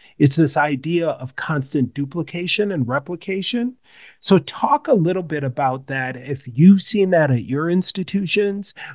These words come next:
where the subject matter experts as the trio directors, trio staff, trio alums and personnel are not the ones that are leaned on in times of,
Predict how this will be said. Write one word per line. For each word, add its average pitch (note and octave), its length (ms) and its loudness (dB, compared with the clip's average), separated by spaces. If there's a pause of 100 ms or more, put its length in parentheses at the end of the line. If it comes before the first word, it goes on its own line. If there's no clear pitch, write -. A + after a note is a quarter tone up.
(100)
where C#3 560 2 (360)
the E3 100 6
subject F#3+ 540 2
matter E3 420 -4
experts C3 720 -2 (120)
as B2+ 220 0
the B2+ 120 -8
trio E3 460 0
directors, C#3+ 640 -4
trio A#2 360 -4
staff, D#3+ 640 0
trio A#2+ 400 0
alums D3 480 -4
and B2+ 120 -8
personnel C3+ 760 -4 (300)
are D3 120 2
not E3+ 320 0
the G3+ 100 4
ones D3+ 300 -2
that C3 140 -2
are B2 100 -6
leaned E3 420 2
on B2 400 -4
in B2 280 -4
times C#3 560 -2
of, B2 580 -4